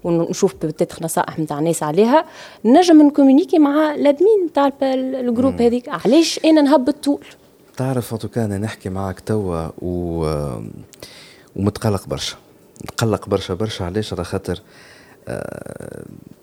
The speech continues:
Speaker 2: جينيرالمون أغلب الوقت نخدم افيك دي ميديا، آه،
Speaker 1: مم.
Speaker 2: آه، مينستريم. مثلا جوهر اف ام توا كاريمون جي دو برودكسيون، آه، ان تيرم دو برودكسيون اكزيكوتيف،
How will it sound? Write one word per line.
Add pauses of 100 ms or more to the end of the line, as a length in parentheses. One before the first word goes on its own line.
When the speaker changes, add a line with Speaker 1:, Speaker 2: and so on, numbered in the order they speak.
(880)
Speaker 2:
جينيرالمون
أغلب
الوقت
نخدم
افيك
دي
ميديا،
آه،
Speaker 1:
مم. (380)
Speaker 2:
آه،
مينستريم. (260)
مثلا
جوهر
اف
ام
توا
كاريمون
جي
دو (100)
برودكسيون،
آه، (440)
ان
تيرم
دو
برودكسيون
اكزيكوتيف،